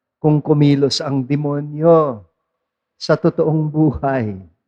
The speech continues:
Eh, forty-two years na po ako sa pagkapari.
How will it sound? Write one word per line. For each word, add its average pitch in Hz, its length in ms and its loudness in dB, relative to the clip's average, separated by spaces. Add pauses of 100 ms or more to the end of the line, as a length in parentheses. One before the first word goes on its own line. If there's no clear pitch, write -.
(2250)
Eh, 156 140 2
forty-two 185 640 6
years 175 320 6
na 170 140 2
po 165 240 4
ako 160 240 4
sa 160 160 2
pagkapari. 131 800 -2